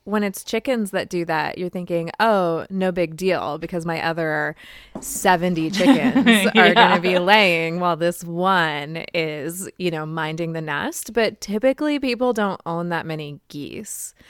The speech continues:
Speaker 1: So to have one out of commission
Speaker 2: Mm-hmm.
Speaker 1: laying is a lot. It's a big percentage. So, yeah, I wouldn't have even thought of that. <laughs>
Speaker 2: I didn't either until I read the article. So I was,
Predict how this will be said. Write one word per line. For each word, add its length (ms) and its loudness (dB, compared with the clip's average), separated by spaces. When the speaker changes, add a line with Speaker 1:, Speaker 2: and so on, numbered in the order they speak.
Speaker 1:
So 460 6
to 100 -2
have 200 0
one 180 0
out 140 2
of 120 -6
commission 960 -4
Speaker 2:
Mm-hmm. 100 -6
Speaker 1:
laying 640 -4
is 140 2
a 80 2
lot. 500 0
It's 160 -2
a 60 -4
big 200 -2
percentage. 840 -12
So, 580 -6
yeah, 300 -8
I 240 2
wouldn't 320 0
have 140 -2
even 240 -6
thought 200 -2
of 100 -12
that. 220 -4
<laughs> 300 -6
Speaker 2:
I 160 4
didn't 300 2
either 300 2
until 300 -2
I 120 2
read 220 -2
the 100 -4
article. 540 -6
So 280 0
I 120 0
was, 320 -4